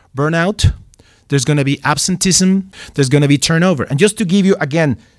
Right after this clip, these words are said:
two very basic numbers, uh, replace an employee, when an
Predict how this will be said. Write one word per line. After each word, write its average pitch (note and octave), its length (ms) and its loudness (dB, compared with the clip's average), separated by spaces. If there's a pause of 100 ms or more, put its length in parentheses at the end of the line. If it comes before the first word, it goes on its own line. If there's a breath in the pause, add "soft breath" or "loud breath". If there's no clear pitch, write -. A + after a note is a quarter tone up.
(560 soft breath)
two A3 240 -4
very F#3+ 300 0
basic F3+ 540 0 (200)
numbers, E3 500 0 (160)
uh, B2 420 -2 (1120 soft breath)
replace E3+ 720 2
an D#3 240 -4
employee, F3 760 -2 (120)
when C#3 140 -6
an B2+ 80 -6